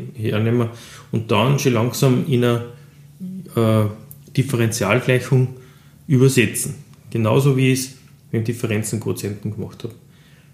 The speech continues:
Das Einzige ist, dass sich die Benennung gleich wieder ändert, dass man bei Differenzengleichungen so mit Indizes arbeitet, weil sie nicht wirklich Funktionen sind, aber bei, bei der Differentialgleichung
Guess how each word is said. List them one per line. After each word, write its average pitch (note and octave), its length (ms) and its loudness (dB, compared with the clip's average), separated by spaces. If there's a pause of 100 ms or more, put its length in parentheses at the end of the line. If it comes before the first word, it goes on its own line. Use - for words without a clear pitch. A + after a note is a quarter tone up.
Das C3 140 0
Einzige C3+ 260 2
ist, - 120 0
dass A#2+ 140 2
sich B2 100 2
die A2 80 2
Benennung B2 420 4
gleich B2 200 2
wieder C3 240 4
ändert, A#2+ 520 0 (420)
dass A2 220 0
man A2+ 340 2 (300)
bei A#2 140 -2
Differenzengleichungen A2 1120 0 (420)
so A#2 160 0
mit G#2+ 160 2
Indizes C3+ 560 2
arbeitet, A#2 360 0
weil A2+ 80 0
sie A#2+ 100 0
nicht A2 180 0
wirklich A2+ 280 -2
Funktionen A#2 580 0
sind, B2+ 240 0 (680)
aber A2 220 2
bei, A2 280 4 (720)
bei G#2 300 -4
der G#2 160 -4
Differentialgleichung A2+ 1160 -2